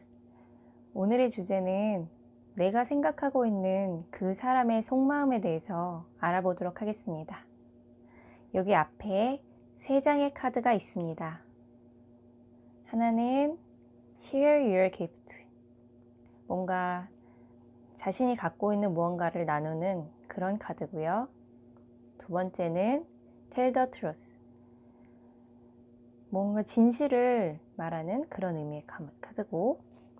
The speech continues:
세 번째는 Be Courageous, 용기를 내는 그런 카드입니다. 자신에게 지금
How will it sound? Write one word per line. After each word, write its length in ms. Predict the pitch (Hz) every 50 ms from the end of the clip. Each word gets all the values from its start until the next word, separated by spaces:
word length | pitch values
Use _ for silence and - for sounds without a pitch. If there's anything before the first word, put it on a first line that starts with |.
| - - - -
세 180 | - - 214 220
번째는 580 | 233 226 208 - - 170 160 170 214 269 339 - - - - - - -
Be 180 | - 208 185 185 -
Courageous, 600 | - 254 247 240 208 - 175 170 - - - - - - - - - - - - - - - - - - - - - - - - - - - - - -
용기를 400 | 208 208 214 208 226 226 214 202
내는 480 | 185 175 170 175 180 180 180 180 175 170 - -
그런 220 | - 190 180 175
카드입니다. 640 | 175 - 226 240 226 208 190 160 156 - 156 - - - - - - - - - - - - - - - - - - - - - - - - - - - - - - - - - - - - - - - - - - -
자신에게 560 | - - 208 - - 262 262 247 233 226 226
지금 680 | 220 - - 185 175 - 190 185 190 208 208 180 151